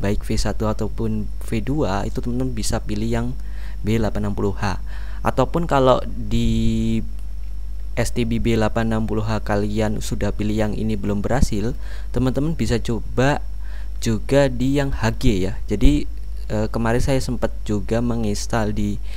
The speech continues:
S T B B delapan enam puluh H, itu berhasil juga di pilihan yang H G ini, teman-teman. Jadi tidak masalah ya kalau dibalik-balik ya. Jadi kalau yang H G tetap H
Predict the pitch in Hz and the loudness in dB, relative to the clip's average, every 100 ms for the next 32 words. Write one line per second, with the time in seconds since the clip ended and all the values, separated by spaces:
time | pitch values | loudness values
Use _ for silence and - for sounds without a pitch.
0 | - - - 107 - 113 110 98 110 107 | -4 -4 2 4 4 2 0 2 2 2
1 | 104 107 101 104 101 - - 117 147 - | 0 0 -2 0 -2 -2 0 0 0 -2
2 | - 147 147 113 104 101 113 101 110 - | -2 0 0 4 6 6 4 2 0 2
3 | - - 110 104 123 139 143 - - - | 0 0 -4 0 2 0 0 -4 -4 -4
4 | - - 117 117 117 135 131 127 104 101 | -4 0 0 2 2 2 2 2 0 0
5 | 113 127 135 107 104 92 92 - 101 - | 2 2 2 2 0 0 -2 -2 2 2
6 | 113 - 101 - 113 117 95 - 101 110 | 2 0 0 0 0 0 0 0 0 0
7 | 95 95 98 - 95 104 92 92 - - | 0 0 0 0 0 0 0 -4 -4 -6
8 | - - - 127 127 120 117 104 95 135 | -6 -4 2 4 4 2 2 0 0 -2
9 | - 104 95 | -2 -2 -2